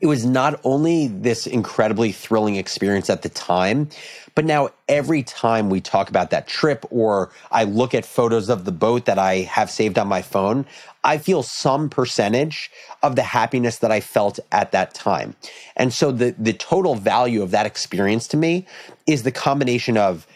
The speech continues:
the happiness or the fulfillment I got on that day that I jumped off the boat, but every subsequent month, quarter, and year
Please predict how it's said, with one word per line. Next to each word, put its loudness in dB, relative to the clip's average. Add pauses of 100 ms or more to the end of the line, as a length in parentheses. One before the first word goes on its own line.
(200)
the 2
happiness 0
or 0
the 0
fulfillment 0
I 2
got 2
on 0
that -2
day 2
that 2
I 2
jumped -2
off 0
the -2
boat, 0 (360)
but -2
every 2
subsequent -2
month, 0
quarter, 2
and -2
year 0